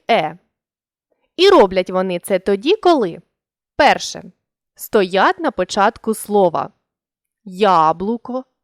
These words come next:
єнот, юнак. Друге. Стоять після голосного.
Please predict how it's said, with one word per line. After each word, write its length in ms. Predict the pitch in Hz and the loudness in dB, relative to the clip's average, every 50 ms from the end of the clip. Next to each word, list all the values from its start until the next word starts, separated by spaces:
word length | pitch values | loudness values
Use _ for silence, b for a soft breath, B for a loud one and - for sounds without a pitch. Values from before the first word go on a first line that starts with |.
| _ - | _ -12
єнот, 1040 | 247 226 220 262 349 370 320 247 208 196 185 170 165 160 156 160 196 277 _ - _ _ _ _ _ _ - | -12 -8 -4 -2 -2 -2 -2 -2 -4 -2 -2 -2 -2 -2 -2 -2 -4 -4 _ -12 _ _ _ _ _ _ -18
юнак. 880 | 196 175 165 170 202 233 320 339 254 180 143 - - - - _ _ _ _ _ _ _ _ _ _ _ _ _ _ _ _ _ _ _ _ _ _ - | -16 -14 -8 -4 -2 -2 -2 -2 -4 -6 -6 -6 -10 -12 -20 _ _ _ _ _ _ _ _ _ _ _ _ _ _ _ _ _ _ _ _ _ _ -12
Друге. 500 | 320 311 339 349 320 311 277 285 277 277 277 _ _ _ _ _ _ _ _ _ _ _ _ _ _ | -6 0 2 2 4 2 2 0 -4 -6 -8 _ _ _ _ _ _ _ _ _ _ _ _ _ _
Стоять 760 | - - - - 220 202 190 180 190 170 196 302 381 - _ _ _ _ _ | -20 -14 -4 0 0 0 2 0 0 0 2 0 0 -4 _ _ _ _ _
після 480 | - 202 202 247 269 - 294 311 320 330 _ - | -12 -8 -8 -8 -8 -4 -4 -4 -4 -4 _ -8
голосного. 800 | 190 196 226 233 254 285 - - 202 165 151 160 165 165 185 | 0 2 2 4 4 2 -2 -2 -6 -4 -4 -6 -10 -12 -16